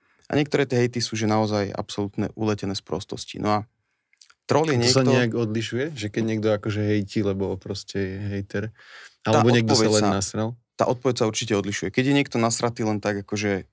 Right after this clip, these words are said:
Speaker 1: na celý svet, tak, e, vieš, že s tým človekom netreba akoby nejak citlivo riešiť, že aká bola jeho zákaznícka skúsenosť. Potrebuješ mu len akoby genericky odpísať, že teda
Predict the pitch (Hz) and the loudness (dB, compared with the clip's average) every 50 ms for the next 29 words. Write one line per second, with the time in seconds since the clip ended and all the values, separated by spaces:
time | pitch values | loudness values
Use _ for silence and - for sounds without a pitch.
0 | _ _ - 101 98 98 - 104 101 101 - - - 131 - - - _ _ _ | _ _ -2 -2 0 0 0 0 0 0 0 0 0 -2 -2 -4 -10 _ _ _
1 | _ _ _ _ _ _ - - _ _ - 113 104 - - - 123 123 120 120 | _ _ _ _ _ _ -20 -20 _ _ 0 0 0 0 0 0 2 4 4 4
2 | 117 117 117 110 104 - 113 110 120 123 127 127 120 120 120 117 - - 120 110 | 4 4 4 2 0 -2 -6 -4 0 0 2 2 2 0 0 0 0 0 -2 -2
3 | - - 120 117 117 113 - 113 110 110 117 113 - 123 113 113 107 104 - 107 | 0 0 0 0 0 0 0 0 2 2 2 0 0 0 2 2 0 0 -2 -4
4 | 104 104 107 104 101 - - - 107 101 - 113 110 107 107 104 107 98 - - | -4 -2 -2 -4 -4 -6 -8 -8 -8 -6 -4 -2 -2 0 0 0 0 -2 -2 -4
5 | 104 101 104 104 - 117 104 - 104 101 107 104 104 104 104 104 104 101 104 101 | -4 -2 -2 -2 -2 -2 -4 -4 -2 0 0 0 0 0 0 -2 -4 -2 -4 -4
6 | 104 98 - - 98 - - 107 107 - 110 113 113 110 - - - - - _ | -4 -4 -4 -4 -6 -6 -4 -4 -4 -2 0 0 0 0 -2 -6 -12 -20 -20 _
7 | _ - 117 117 - 117 110 107 110 110 110 104 110 107 107 107 104 104 - 104 | _ -6 -4 -2 0 0 0 2 2 0 0 2 0 0 2 2 0 -2 -2 -2
8 | 101 107 104 110 110 110 107 107 107 101 - - - 107 - - - 104 - - | -2 0 2 2 4 4 2 2 0 -2 -4 -4 -4 -6 -6 -4 -4 -6 -6 -4
9 | - 110 107 104 - - 107 101 98 98 101 104 104 95 - 107 104 104 104 101 | -2 -2 0 0 2 2 2 0 0 -2 -2 -4 -2 -2 -2 0 2 2 2 0
10 | 104 | -2